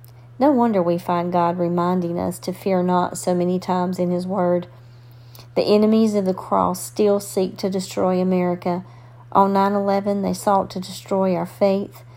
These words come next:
but instead it simply drove our nation to its knees.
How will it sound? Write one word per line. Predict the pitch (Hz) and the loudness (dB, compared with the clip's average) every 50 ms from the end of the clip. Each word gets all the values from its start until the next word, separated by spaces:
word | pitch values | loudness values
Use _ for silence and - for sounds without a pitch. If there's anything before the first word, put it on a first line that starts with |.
| - - - - - - - | -20 -20 -20 -20 -20 -4 0
but | 202 196 | 2 4
instead | 190 190 190 190 - - 214 208 202 180 175 | 4 4 2 -2 -2 0 0 2 2 2 2
it | 175 175 | 0 -2
simply | - - 208 190 202 185 185 | -2 -4 -4 -2 0 -2 -2
drove | 180 185 185 185 185 190 202 208 - | 0 2 2 4 4 4 2 0 -2
our | - 190 | -2 -2
nation | 190 185 185 185 185 185 - 196 196 185 | 0 0 0 0 -2 -2 -4 -4 -4 -4
to | - 202 190 | -4 -2 -2
its | 190 185 190 - 202 | -2 -2 -4 -4 -2
knees. | 185 180 175 170 175 175 175 - | -2 0 0 0 -2 -4 -6 -10